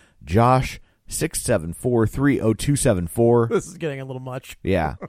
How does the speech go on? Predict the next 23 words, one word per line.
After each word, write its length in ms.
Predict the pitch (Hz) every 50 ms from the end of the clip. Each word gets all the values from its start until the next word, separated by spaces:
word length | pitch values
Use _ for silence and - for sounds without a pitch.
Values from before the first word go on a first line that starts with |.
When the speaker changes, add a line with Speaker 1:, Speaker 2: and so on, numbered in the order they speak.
| - _
Speaker 1:
<laughs> 240 | - - - _ _
Matt 280 | - 107 143 156 - -
Naglia, 460 | 123 123 123 110 120 117 117 117 113
Invasion 440 | - 107 107 92 120 143 151 143 120
of 80 | 117 104
the 80 | 95 85
Remake, 400 | 92 95 98 95 90 87 82 - -
and 120 | 85 - -
In 220 | - 95 95 104 98
Session 440 | - - 87 82 80 - 85 80
Film. 360 | - - 78 71 67 62 58 -
So 120 | - 87
thank 280 | - - 170 190 180 -
you 60 | 92
very 180 | 76 78 76 73
much 280 | 73 76 87 113 -
for 60 | - 175
Speaker 2:
Yeah, 120 | 226 -
Speaker 1:
sharing 260 | - 87 78 - 254
Speaker 2:
thank 100 | - -
you. 60 | 87 85
Speaker 1:
episode. 280 | 80 80 98 131 - -
We 380 | - 92 113 113 113 113 113